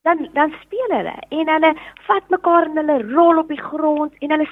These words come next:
spring oor mekaar en dan wonder 'n mens, en dit is wat die, ehm,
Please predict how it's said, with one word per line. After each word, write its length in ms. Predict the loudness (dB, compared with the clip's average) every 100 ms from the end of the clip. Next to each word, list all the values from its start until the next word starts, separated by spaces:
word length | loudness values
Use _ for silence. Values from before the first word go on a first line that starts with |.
| -6
spring 240 | 0 0
oor 200 | 2 -2 -2
mekaar 460 | -4 2 4 4 -2 -20 -20 -16
en 80 | -12
dan 120 | -12 -2
wonder 320 | 0 4 4 4
'n 80 |
mens, 340 | 0 -2 -4 -6
en 160 | -8
dit 280 | -8 -2 0
is 140 | 0 2
wat 180 | 0
die, 200 | 0 -4 -2
ehm, 260 | -2 -4